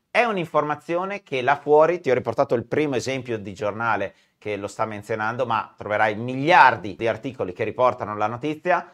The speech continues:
ma non ti danno alcuna informazione, perché lui non ha dato alcuna informazione, quindi è assolutamente inutile. Sicuramente però ci sono dei rischi nel mercato,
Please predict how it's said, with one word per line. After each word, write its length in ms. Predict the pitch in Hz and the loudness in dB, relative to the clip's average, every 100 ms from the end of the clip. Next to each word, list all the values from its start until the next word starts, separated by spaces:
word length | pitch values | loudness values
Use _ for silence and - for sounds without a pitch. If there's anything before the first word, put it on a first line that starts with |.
| _ | _
ma 100 | 107 | -8
non 160 | 131 143 | -6 -4
ti 100 | 151 | 2
danno 240 | 147 151 | 4 4
alcuna 360 | 151 - 147 147 | 0 -2 -2 -2
informazione, 520 | 127 120 117 120 117 | -2 -2 -2 -4 -2
perché 300 | 147 156 156 | -2 2 2
lui 200 | 156 202 | 2 2
non 160 | 208 208 | 0 4
ha 40 | |
dato 240 | 185 - | 4 6
alcuna 260 | 160 160 160 | 2 0 -4
informazione, 560 | 139 143 147 143 196 131 | -2 -2 -2 -2 -4 -2
quindi 420 | 170 175 160 - _ _ - | -2 -2 -4 -6 _ _ 2
è 100 | 185 | 2
assolutamente 720 | 180 214 202 190 139 131 135 | 4 2 0 -2 -2 -4 -4
inutile. 360 | 101 92 87 - | -4 -10 -12 -6
Sicuramente 680 | - 220 233 226 233 233 | -2 6 6 6 2 0
però 160 | 185 175 | 0 0
ci 140 | 202 | -2
sono 200 | - 180 | -6 -2
dei 160 | 151 147 | 2 2
rischi 440 | 165 - - 104 104 | 2 -4 -8 -10 -8
nel 180 | 104 101 | -8 -4
mercato, 680 | 98 - 82 80 147 - | -4 -2 -4 -2 -6 -6